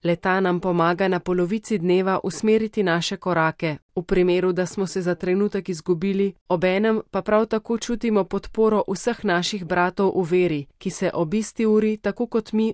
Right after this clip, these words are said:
ustavijo ob misli na Devico Marijo. Lepo je pomisliti, da se ob tisti uri ustavi tudi delo svetega očeta.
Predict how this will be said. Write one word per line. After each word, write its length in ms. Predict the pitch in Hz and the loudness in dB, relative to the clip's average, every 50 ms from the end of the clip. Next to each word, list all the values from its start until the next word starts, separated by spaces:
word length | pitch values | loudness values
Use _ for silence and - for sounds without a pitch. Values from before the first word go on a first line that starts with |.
| - _ | -4 _
ustavijo 600 | 175 170 - - - 175 180 175 175 208 208 - - | -6 -6 -4 -2 0 2 2 2 2 2 2 2 2
ob 160 | 170 170 160 | 0 0 2
misli 400 | 208 233 220 - - 233 226 202 | 0 -2 -2 -2 -2 0 2 2
na 120 | 190 180 | 2 0
Devico 460 | 165 180 175 170 196 190 - - 196 | 0 0 -2 -2 -2 -4 -2 -2 -2
Marijo. 500 | 180 170 165 165 170 165 156 147 139 143 135 - _ _ _ _ _ - | 0 0 0 0 0 0 0 -2 -2 -6 -8 -12 _ _ _ _ _ -4
Lepo 340 | 180 185 175 - 214 214 | -2 -2 -2 2 2 4
je 100 | 208 202 | 4 4
pomisliti, 800 | 202 - 196 185 196 214 208 - - 226 214 - - 208 208 185 - - | 2 2 0 2 2 2 0 -2 -2 -4 -4 -4 -2 0 0 0 -2 -2
da 140 | 175 185 | -2 -2
se 180 | 170 - - 185 | 0 0 0 0
ob 140 | 180 175 - | 0 0 -2
tisti 360 | - 240 233 208 - - 220 | -4 -4 -4 -4 -2 0 0
uri 300 | 208 208 208 208 208 202 - | 2 4 4 4 2 2 0
ustavi 500 | - 180 - - - 190 185 180 190 202 | -2 -4 -6 -4 0 0 2 2 2 0
tudi 240 | 196 208 202 185 196 | 0 0 0 0 0
delo 280 | 170 196 208 214 202 190 | 4 4 4 4 4 2
svetega 500 | 170 - - 185 190 - 202 185 175 175 | 0 -2 -2 -2 -2 -2 -2 0 2 2
očeta. 560 | 170 175 170 - - 175 170 - - 143 143 | 2 2 0 0 -2 -2 -2 -2 -6 -8 -8